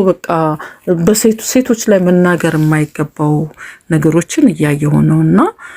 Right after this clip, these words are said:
የሰዎች ህይወት ውስጥ ገብተን ባንፈተፍት፣ ከሆነ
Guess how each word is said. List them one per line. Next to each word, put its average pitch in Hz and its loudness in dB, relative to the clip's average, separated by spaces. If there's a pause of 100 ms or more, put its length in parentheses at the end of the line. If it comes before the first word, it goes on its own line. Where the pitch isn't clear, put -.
(440)
የሰዎች 160 0
ህይወት 151 0
ውስጥ - -6
ገብተን 151 0 (300)
ባንፈተፍት፣ 147 -2 (1200)
ከሆነ 170 2